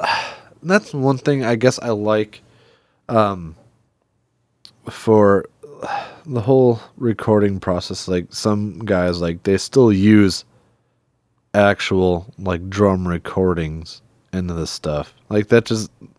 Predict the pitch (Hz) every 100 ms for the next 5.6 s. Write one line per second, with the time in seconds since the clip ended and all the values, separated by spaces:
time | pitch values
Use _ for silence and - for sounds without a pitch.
0 | _ 135 127 120 110 95 98 104 101 -
1 | 92 95 92 87 78 - 95 - 82 95
2 | 104 107 117 117 - 107 90 101 - -
3 | _ - - - - _ _ _ _ _
4 | _ _ _ _ _ _ - - 120 104
5 | 104 104 95 90 85